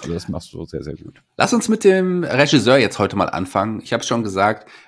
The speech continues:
Speaker 2: äh, Miyazaki Junior hier, Goro, äh, hat die Regie geführt.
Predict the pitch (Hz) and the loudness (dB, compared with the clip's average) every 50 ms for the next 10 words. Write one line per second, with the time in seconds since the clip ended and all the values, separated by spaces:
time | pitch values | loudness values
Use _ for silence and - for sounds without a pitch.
0 | _ - 104 107 120 127 127 127 123 120 120 135 - 165 147 135 - - 147 214 | _ -2 0 2 4 6 4 6 6 4 4 4 4 2 0 0 0 -2 2 2
1 | 277 359 294 123 87 78 78 80 98 104 98 95 98 - 110 135 147 151 147 127 | 4 6 6 6 6 6 4 2 2 2 2 2 4 4 4 4 6 4 4 2
2 | - 120 123 117 110 - 131 131 135 135 127 117 110 104 131 143 135 143 139 - | 2 2 2 2 2 2 -2 0 0 0 0 0 0 -2 -2 0 0 -2 -4 -2
3 | - 139 139 147 - | -2 -2 -2 -2 -4